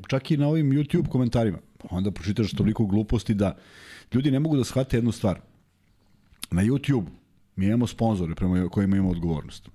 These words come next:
I imamo neke ljude koji nas ne znaju. I zamisli on otvori onako da pogleda i ajde da vidim šta pišu. I sad ti čitaš neke stvari koje ne, aps-,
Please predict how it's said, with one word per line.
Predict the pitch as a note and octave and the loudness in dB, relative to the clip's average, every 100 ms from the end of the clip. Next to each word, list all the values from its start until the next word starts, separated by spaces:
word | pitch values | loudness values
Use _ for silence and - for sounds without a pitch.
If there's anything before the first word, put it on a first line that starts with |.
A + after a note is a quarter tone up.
| _ | _
I | |
imamo | G2 C#3 | -2 0
neke | B2+ C#3+ D#3 A#2+ | 0 0 -2 -4
ljude | D3 | -2
koji | C3+ A2 | 0 0
nas | G#2 A2+ | 0 0
ne | G#2+ G2 | 0 0
znaju. | D2+ C2+ - _ _ _ - - - - - - | -2 -10 -20 _ _ _ -20 -20 -20 -20 -14 -6
I | |
zamisli | D#2 G2+ D#3+ - C#3 | 0 2 2 0 0
on | D3+ F2+ - _ _ _ _ | 0 -2 -10 _ _ _ _
otvori | F#2+ B2 F3 D3 G2 | -2 0 2 2 4
onako | G2 A#2 A2+ | 2 0 -2
da | E2 F2 F2+ | -4 -2 -4
pogleda | D#2+ A2 A2 G#3 G3 - | 0 -2 0 0 0 -4
i | G2+ | -2
ajde | E3 | 0
da | |
vidim | A#3+ A#3 | 2 0
šta | - F#3+ | 0 -2
pišu. | - D#3 - - - | 0 0 -2 -12 -18
I | |
sad | - G#2 | -4 -2
ti | - | -2
čitaš | B2+ D#3+ F#3+ - | -6 -4 -4 0
neke | A#2+ - D3+ - _ - F#2 - | -2 0 -2 -2 _ -14 -12 -10
stvari | - G3 D#3 | -2 0 0
koje | C3 G#2+ | 0 0
ne, | F#2 F#2+ G2 | 2 0 -2
aps-, | - F2 - | -4 -4 -4